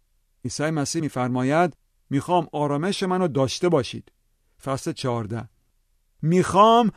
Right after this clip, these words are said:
شادی مرا داشته باشید. فصل پونزده. او همچنین در فصل سیزده می‌گوید: «می‌خوام محبت منو داشته باشید.» بله، محبت، شادی، آرامش.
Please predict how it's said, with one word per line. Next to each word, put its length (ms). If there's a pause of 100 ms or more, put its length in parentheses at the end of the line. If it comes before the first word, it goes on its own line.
(160)
شادی 720
مرا 260
داشته 380
باشید. 400 (180)
فصل 320
پونزده. 540 (1120)
او 200
همچنین 480
در 160
فصل 460
سیزده 420
می‌گوید: 580 (280)
«می‌خوام 360
محبت 680
منو 260
داشته 360
باشید.» 440 (880)
بله، 360 (160)
محبت، 800 (240)
شادی، 920 (440)
آرامش. 840